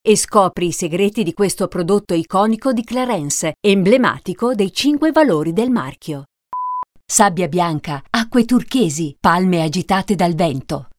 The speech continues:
Una gemma incastonata in una baia idilliaca,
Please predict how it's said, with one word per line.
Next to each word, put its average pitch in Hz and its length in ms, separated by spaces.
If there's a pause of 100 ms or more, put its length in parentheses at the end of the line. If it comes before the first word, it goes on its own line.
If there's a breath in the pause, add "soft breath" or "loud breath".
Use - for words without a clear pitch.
Una 202 260
gemma 247 480
incastonata 202 840
in 170 140
una 160 200
baia 156 340
idilliaca, 160 840